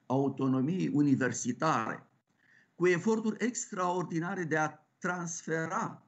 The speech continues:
de la conducerea Ministerului o serie de decizii spre Senatul Universitar și de a constata acum că mulți rectori așteaptă ce spune Ministerul, ce spune Ministrul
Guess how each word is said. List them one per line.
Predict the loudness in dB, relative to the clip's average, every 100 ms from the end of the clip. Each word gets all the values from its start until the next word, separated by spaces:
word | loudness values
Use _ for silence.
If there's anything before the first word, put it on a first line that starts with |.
| _ _ _ _ _ _
de | -4 -2
la | 0 0
conducerea | -2 -4 -2 -2 -2 -2 0
Ministerului | -2 -4 -6 -4 -2 -2 -2
o | -4
serie | -4 -2
de | 0 2
decizii | 2 0 -2 0 0 -2
spre | -16 -14 -2 0 0
Senatul | 0 0 2 0 0 0 2
Universitar | 2 4 4 2 -2 -4 -2 -4 -4 -16 -20 -14
și | -4 0
de | 2
a | 0
constata | 0 -2 -2 -4 -6 -2 2
acum | 2 2 0 0 2
că | 2 0
mulți | 4 2 2
rectori | 0 0 0 0 -2 -10 _
așteaptă | -2 -2 -2 -6 -4 -4 -6 -8 -10 -12 _ _ _ _ _ _
ce | -4 -2
spune | -2 -4 -2 -2
Ministerul, | 0 0 -2 -2 0 2 2 -2
ce | -4
spune | -6 -4 -4
Ministrul | -2 -2 -2 0 -2 0 0 0